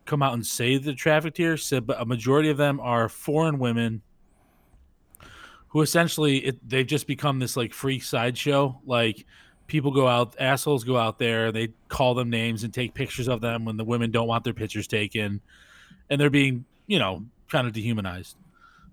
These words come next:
<clears throat> which, you know, definitely I understand. Like, that's, that's not a good look by any means.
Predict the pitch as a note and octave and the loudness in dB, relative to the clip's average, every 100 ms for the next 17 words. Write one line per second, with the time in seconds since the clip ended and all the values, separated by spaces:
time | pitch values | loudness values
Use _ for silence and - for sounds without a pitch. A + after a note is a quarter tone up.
0 | _ - A3 E3+ - - - C#3 B2 - | _ -4 -2 -2 -6 -16 -8 -4 -4 -4
1 | - - _ _ _ _ _ _ _ _ | -8 -12 _ _ _ _ _ _ _ _
2 | _ _ G3+ A#2 G2+ C3+ C#3+ C3 A#2+ A#2 | _ _ 0 0 0 0 0 2 2 2
3 | G#2+ C3 A2+ A2 B2+ A#2+ - - D3 D3+ | -2 -2 -2 -2 -2 -4 -6 -4 -2 2
4 | A#2+ A2+ A2+ G#2+ G2+ G#2 G2+ A2+ A#2 A2 | 0 0 -2 -2 -2 -2 -2 -2 -2 -2
5 | G#2 G#2 - | -4 -6 -10